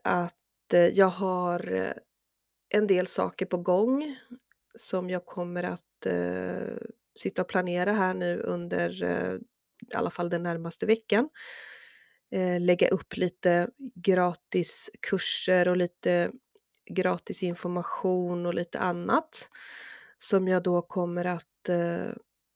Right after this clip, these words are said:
hojta till lite om på sociala medier och definitivt lägga u-, upp på hemsidan. Och har du några funderingar om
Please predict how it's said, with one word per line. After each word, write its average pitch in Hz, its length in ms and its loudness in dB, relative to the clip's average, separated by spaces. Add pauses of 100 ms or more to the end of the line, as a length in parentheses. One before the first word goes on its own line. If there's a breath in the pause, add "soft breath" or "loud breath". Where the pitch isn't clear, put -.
(140)
hojta 190 380 0
till 180 280 0
lite 180 260 -6
om 180 420 -4 (120)
på 190 120 -6
sociala 180 560 0
medier 175 540 0
och 175 60 -2
definitivt 185 680 -4
lägga 175 300 0
u-, - 120 -2 (120)
upp - 260 -4
på - 160 -2
hemsidan. 92 800 -4
Och - 220 -8 (240)
har 233 520 2
du 196 340 2
några 185 360 -2
funderingar 180 920 -4 (720 loud breath)
om 185 560 2